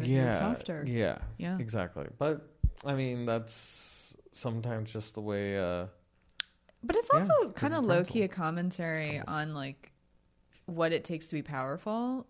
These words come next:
Speaker 1: which I don't necessarily subscribe to. I don't think you
Speaker 2: Mm-hmm.
Speaker 1: have to be cold to be powerful, but if he was trying to be a senator, are senators that much better than organized crime people?
Speaker 2: Hey,
Speaker 1: I
Speaker 2: that's
Speaker 1: mean,
Speaker 2: tr-,
Speaker 1: depends
Speaker 2: that
Speaker 1: on which lens you're looking at it through.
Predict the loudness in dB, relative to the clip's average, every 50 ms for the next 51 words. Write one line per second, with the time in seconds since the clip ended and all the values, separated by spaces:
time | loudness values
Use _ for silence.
0 | _ _ _ _ 0 2 4 6 6 4 4 4 2 2 2 0 0 -2 -2 0
1 | 0 2 0 0 -2 -6 -10 -4 -2 -2 -2 -2 -2 -4 -2 -2 -2 -2 -2 -2
2 | -4 -4 -4 -6 -6 -6 -4 0 0 2 2 2 -2 -4 -6 -8 -8 -8 -6 -4
3 | -4 -2 -2 -4 -4 -6 -10 -14 -14 -6 -4 -2 -2 0 0 0 -2 0 -2 -2
4 | -2 -2 0 0 0 -2 -4 -4 2 4 6 6 6 4 2 -2 -8 -20 -20 -20
5 | _ _ _ _ _ _ _ _ _ _ _ _ _ _ _ _ _ _ _ _
6 | -12 -8 -4 -2 -2 -2 2 2 2 2 2 0 -2 -4 -4 -4 -4 -4 -4 -4
7 | -6 -6 -8 -10 -10 -12 _ _ _ _ _ _ _ _ _ _ _ _ _ _
8 | -6 -2 -2 -2 -2 -2 -2 -2 -2 0 0 0 0 0 -2 -4 -4 -4 -2 -2
9 | -2 -4 -4 -4 -4 -6 -4 -4 -4 -2 -2 -2 -2 -2 -2 -2 -2 -2 -2 -2
10 | -2 -2 -2 -2 -2 -2 -4 -4 -4 -4 -2 -2 0 2 2 2 2 2 4 4
11 | 6 8 8 8 8 6 6 6 8 8 8 8 6 6 6 4 4 2 4 6
12 | 8 8 8 8 8 6 6 6 6 4 4 4 6 4 4 4 4 4 2 2
13 | 0 2 2 2 2 0 -2 -6 -8 -8 -8